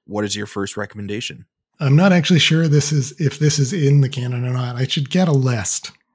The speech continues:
Speaker 2: so I can not
Speaker 1: I should send around a list to everyone.
Speaker 2: Yeah.
Speaker 1: But it's more fun this way.
Speaker 2: Right, yeah. <laughs> You just step into the trap. Oh, no,
Speaker 1: Yeah.
Speaker 2: sorry. Can't. <laughs>
Speaker 1: No, yeah. <laughs>
Speaker 2: Right, so this, this first recommendation is a film. Um,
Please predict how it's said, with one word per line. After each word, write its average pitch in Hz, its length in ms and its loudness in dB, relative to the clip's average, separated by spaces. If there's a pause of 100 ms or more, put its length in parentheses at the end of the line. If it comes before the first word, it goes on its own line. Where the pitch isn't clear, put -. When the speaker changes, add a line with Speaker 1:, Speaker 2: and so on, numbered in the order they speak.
(360)
Speaker 2:
so 135 220 -4
I 120 100 0
can 120 220 0
not 123 140 2
Speaker 1:
I 123 100 4
should 139 220 -6
send 190 200 -2
around 120 280 0
a 107 40 -4
list 104 260 -8
to 92 80 -8
everyone. - 480 -16 (180)
Speaker 2:
Yeah. 180 280 4
Speaker 1:
But 127 120 4
it's 139 180 -6
more 220 140 6
fun 139 360 2
this 110 180 0
way. 98 300 -6 (880)
Speaker 2:
Right, 190 240 2
yeah. 156 200 4
<laughs> - 40 4
You 190 200 2
just - 380 -8
step 151 360 4
into 156 140 6
the 147 100 4
trap. 175 500 -2
Oh, 302 260 -4
no, 135 360 6
Speaker 1:
Yeah. 151 100 4
Speaker 2:
sorry. 127 340 4
Can't. 123 320 -6
<laughs> 147 240 2
Speaker 1:
No, 127 180 0 (460)
yeah. 123 260 -2 (580)
<laughs> 262 140 -4 (360)
Speaker 2:
Right, 202 200 -6
so 170 300 -2
this, 202 420 0 (160)
this 208 220 4
first 196 400 4
recommendation 147 520 6
is 147 140 6
a 135 60 -2
film. 139 460 2 (260)
Um, 131 360 0